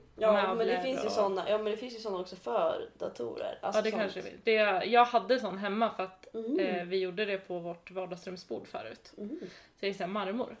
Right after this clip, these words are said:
Speaker 2: Och så
Speaker 1: Mm.
Speaker 2: gjorde jag det på min dator.
Speaker 1: Nej, men gud, vad fint.
Speaker 2: Mm.
Speaker 1: Vilken grej.
Speaker 2: Mm. Den är jättefin.
Speaker 1: Ja, alltså gud, min dator är så, alltså den är lite, min, min syster kollar på min dator och bara, "Alltså, din dator är typ retro." Jag bara, "Nej, min dator är inte retro."
Speaker 2: Jag tror att den är gammal.
Speaker 1: Ja.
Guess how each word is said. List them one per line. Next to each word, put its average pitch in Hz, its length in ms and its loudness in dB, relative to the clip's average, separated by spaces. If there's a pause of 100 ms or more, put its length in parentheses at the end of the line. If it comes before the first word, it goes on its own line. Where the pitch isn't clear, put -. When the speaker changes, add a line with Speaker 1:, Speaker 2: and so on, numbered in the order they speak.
(140)
Speaker 2:
Och 214 100 -2
så 226 80 -2
Speaker 1:
Mm. 247 40 -2
Speaker 2:
gjorde 233 200 0
jag 330 80 2
det 214 40 0
på 208 140 -6
min 185 100 -6
dator. 202 420 -8
Speaker 1:
Nej, 240 140 -6
men 226 120 -2
gud, 311 200 -2
vad - 120 -2
fint. 202 340 -6
Speaker 2:
Mm. 214 100 -4 (140)
Speaker 1:
Vilken 196 340 -6
grej. 196 440 -4
Speaker 2:
Mm. 220 200 -8 (460)
Den 233 140 -6
är 247 40 -2
jättefin. 269 500 -12
Speaker 1:
Ja, 285 580 0 (120)
alltså 220 260 -2
gud, 190 220 -4
min 220 200 2
dator 196 300 0
är 190 60 0
så, 202 320 -4
alltså - 180 -8
den 117 220 -2
är 117 120 -2
lite, 110 340 0 (880)
min, 208 360 -4
min 208 160 -2
syster 208 240 -8
kollar 190 180 -4
på 190 60 -10
min 180 120 -2
dator 185 240 -4
och 180 60 -6
bara, - 100 -4
"Alltså, - 160 -8
din 320 200 -2
dator 185 240 -2
är 185 40 -6
typ 180 180 -8
retro." 226 420 -6 (360)
Jag 220 180 -2
bara, 170 220 0 (140)
"Nej, 262 380 0
min 240 140 4
dator 240 260 8
är 254 40 4
inte 262 200 4
retro." 196 420 6
Speaker 2:
Jag 311 100 12
tror 466 120 12
att 220 100 10
den 196 120 4
är 190 40 4
gammal. 196 400 2
Speaker 1:
Ja. 302 340 10